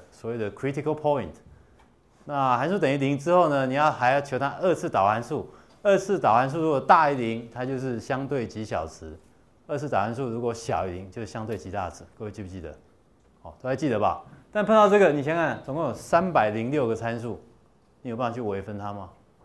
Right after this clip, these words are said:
不太可能。好，那三百零六参数还有 constraint 在里面哦，还有这个东西加起来等于一哦，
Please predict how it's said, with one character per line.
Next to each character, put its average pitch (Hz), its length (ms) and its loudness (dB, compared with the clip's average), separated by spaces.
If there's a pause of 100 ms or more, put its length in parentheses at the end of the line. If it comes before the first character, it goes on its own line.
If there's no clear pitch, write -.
(300)
不 98 80 -14
太 98 160 -6
可 92 140 -12
能。 71 100 -16 (480)
好， 73 160 -20 (800)
那 147 100 -4
三 180 160 -2
百 170 80 4
零 143 100 2
六 165 140 2
参 160 180 -2
数 156 160 -2
还 143 140 2
有 180 120 2
constraint 139 760 -6
在 156 120 -4
里 110 120 -10
面 135 180 -6
哦， 123 60 -10
还 127 160 -10
有 143 80 -8
这 151 80 -6
个 151 40 -4
东 147 120 -8
西 143 100 -14
加 160 160 -2
起 151 100 -6
来 151 80 2
等 120 140 -4
于 110 80 -8
一 135 260 -8
哦， 120 140 -8